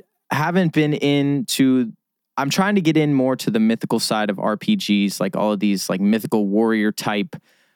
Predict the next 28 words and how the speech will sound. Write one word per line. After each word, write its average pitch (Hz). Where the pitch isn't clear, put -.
um, 104
R 123
P 117
G 113
games 120
and 98
this -
kinda, 104
like, 95
past -
type, 110
uh, 101
medieval 135
era 123
of 117
R 117
P 117
Gs. 110
I -
really 127
kinda 113
like 98
those. 101
I'm 104
getting 104
into 101
those 95
more. 101